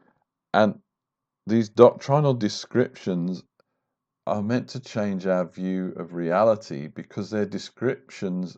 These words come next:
of what our reality now is in Jesus, not about something that will one day come to pass or something that's just objectively true but doesn't affect our daily experience.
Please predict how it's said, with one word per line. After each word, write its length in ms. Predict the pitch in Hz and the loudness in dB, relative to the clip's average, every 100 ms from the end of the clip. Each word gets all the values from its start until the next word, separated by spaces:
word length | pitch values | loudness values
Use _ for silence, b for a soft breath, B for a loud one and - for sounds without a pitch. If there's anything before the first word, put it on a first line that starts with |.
| _ | _
of 340 | 85 87 90 87 | -2 -2 -4 -6
what 280 | 90 82 - _ _ _ _ _ - | -2 -2 -4 _ _ _ _ _ -6
our 220 | 90 90 | -4 -4
reality 560 | 85 85 82 80 - 80 | -4 -4 -4 -6 -10 -8
now 340 | 82 82 80 | -6 -4 -4
is 500 | 98 113 76 82 - _ _ _ _ | -4 -4 -6 -10 -14 _ _ _ _
in 180 | - 92 | -12 -10
Jesus, 440 | 90 107 82 76 - | -4 -4 -4 -8 -6
not 180 | 110 | -4
about 320 | 139 120 101 - | 0 0 0 -4
something 280 | 101 95 | -8 -6
that 40 | 78 | -6
will 180 | 90 85 | -8 -6
one 320 | 90 90 87 | -4 -4 -4
day 220 | 82 82 | -4 -4
come 320 | - 82 76 | -8 -12 -12
to 100 | - | -14
pass 540 | - 80 85 117 - _ b b b | -14 -8 -8 -8 -14 _ b b b
or 100 | 92 | -10
something 460 | 82 110 - 110 104 | -8 -10 -10 -12 -10
that's 220 | 98 - | -12 -12
just 280 | - 104 - | -8 -8 -6
objectively 760 | 95 82 95 - - 90 87 85 | -8 -6 -8 -8 -10 -12 -10 -12
true 400 | - - 87 80 | -12 -10 -8 -6
but 200 | 80 67 | -10 -12
doesn't 300 | 82 87 - | -12 -12 -14
affect 400 | - - - - | -14 -14 -12 -10
our 140 | 82 | -10
daily 360 | 76 80 80 78 | -4 -4 -4 -8
experience. 600 | 71 - - 90 71 | -12 -16 -10 -10 -10